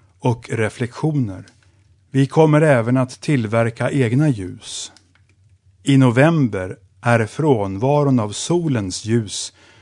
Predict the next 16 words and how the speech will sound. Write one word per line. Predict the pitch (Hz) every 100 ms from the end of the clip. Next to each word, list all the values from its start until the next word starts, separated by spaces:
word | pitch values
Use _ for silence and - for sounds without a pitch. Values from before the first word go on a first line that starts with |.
| _ -
som | - 123 113
mest | 135 120 - - -
påtaglig, | 147 107 - - 147 127 104 107 - _ _ _ - _ -
men | 131 160 175 - -
på | 127
söndagen | - 160 135 107 123 147 151 156 156 _ _
tänder | - 135 151 147 143
vi | 110 104 110
det | 123 120
första | - 139 - - 101
adventsljuset, | - 101 135 135 92 - 110 120 160 147 - 90 _ - _ _ _ _ _ _ _ _ _
som | - 151 147
påminner | - 196 147 101 107 107 107
oss | 110 107 - -
om | 120 113 107 104 -
julens | - 104 123 151 143 139 131 120 -